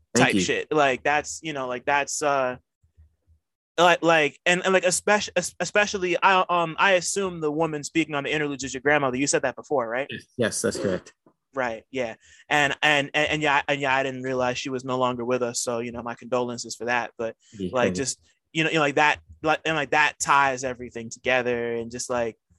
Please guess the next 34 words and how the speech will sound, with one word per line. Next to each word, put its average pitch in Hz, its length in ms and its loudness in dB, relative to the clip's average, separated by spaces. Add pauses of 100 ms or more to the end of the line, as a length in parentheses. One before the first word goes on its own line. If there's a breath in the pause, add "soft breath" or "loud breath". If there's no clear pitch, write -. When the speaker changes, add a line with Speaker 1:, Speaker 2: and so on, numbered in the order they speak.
(560)
Speaker 2:
it 175 100 4
just 202 220 2
feels 196 240 4
like 170 160 2
a, 143 220 -2
it 170 100 -2
feels 185 200 2
like 175 100 -2
an 151 160 -6
honest 143 380 2
statement 135 440 -6 (440)
of 151 160 4
a 139 80 0
record, 135 340 0
especially 139 540 -2
when 127 160 -8
you 127 100 -8
compare 135 440 0
it 123 160 -2
to 120 360 -6 (320)
Toby 226 280 4
Season, 127 440 -4 (140)
the 147 40 -8
Toby 175 260 4
Season 139 240 -4
projects. 123 460 -2
Like, 120 160 -6
this 139 200 -4
is 127 80 -10
just, - 200 -8
like, 123 140 -4
this 151 140 -2
is 135 160 -2
you. 135 240 -6